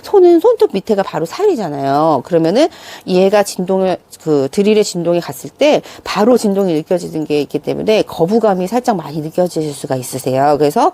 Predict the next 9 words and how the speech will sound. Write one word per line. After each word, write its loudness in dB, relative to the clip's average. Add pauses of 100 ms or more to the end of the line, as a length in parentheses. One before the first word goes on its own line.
(380)
항상 2
하실 0
때는, 2 (560)
음, -2
연필 4
잡듯이 0
잡으시고 0
지지를 2
생각하시면서 0